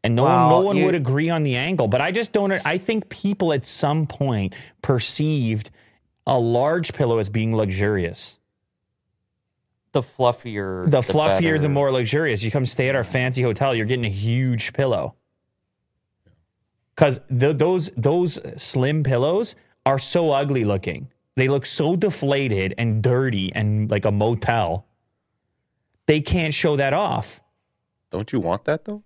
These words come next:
Speaker 3: Like the flat pillow?
Speaker 1: I do, yeah. But I'm saying that's the reason that they're not prevalent.
Speaker 3: Oh, yeah. They're not advertised.
Speaker 1: They look ugly.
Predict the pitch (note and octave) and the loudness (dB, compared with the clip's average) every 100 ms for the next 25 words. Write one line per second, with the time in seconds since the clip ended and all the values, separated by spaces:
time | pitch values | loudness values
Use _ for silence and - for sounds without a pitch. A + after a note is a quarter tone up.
0 | _ - F#2 F2+ - - E2 F#2 - D#3+ | _ -10 -8 -8 -10 -4 -2 -2 -6 -8
1 | A#3 - _ _ _ _ - F#3+ A#3 G2+ | -8 -18 _ _ _ _ 0 0 2 0
2 | G#2+ A3+ - - C3+ D3 C3+ D#3+ D#3+ C3+ | 0 0 -2 0 0 0 -2 -2 0 -2
3 | B2+ - A2+ A#2+ C3+ B2+ A2+ G#2 G2 A2 | -2 -2 -2 -2 -2 -2 0 -2 -2 -2
4 | A2 - A2 A2+ F#2+ E2 G#2+ G2 F#2 F2 | -2 0 0 0 -2 0 2 2 2 0
5 | C#2 - - F2 - D2+ D#2+ D2 B2+ B2+ | -2 -6 -4 -4 -2 -4 -4 -4 0 2
6 | C#3+ D#3 D#3+ G#3 A#2 - | 2 0 0 0 -4 -6